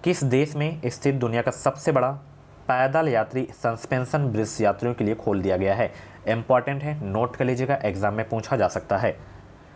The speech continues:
थर्टी थ्री का जवाब दें सब लोग, ये किया गया है चेक गणराज्य में, ठीक है। थर्टी थ्री का बी आपका बिल्कुल करेक्ट हो जाएगा।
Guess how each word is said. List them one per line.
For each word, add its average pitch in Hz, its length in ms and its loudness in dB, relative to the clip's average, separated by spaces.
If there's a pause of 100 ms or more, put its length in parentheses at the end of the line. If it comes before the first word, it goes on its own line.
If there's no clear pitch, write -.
(2000)
थर्टी 113 240 2
थ्री 127 180 0
का 131 80 0
जवाब 120 220 2
दें 127 80 -2
सब 123 120 -4
लोग, 131 180 0 (960)
ये 117 120 2
किया 120 180 4
गया 120 100 4
है 156 140 -2
चेक 120 200 0
गणराज्य 101 480 2
में, 92 180 -6
ठीक 135 160 0
है। 185 80 2
थर्टी 117 260 2
थ्री 127 220 0
का 147 100 4
बी 120 200 0
आपका 107 220 2
बिल्कुल 107 320 -2
करेक्ट 101 380 0
हो 117 80 4
जाएगा। 90 180 0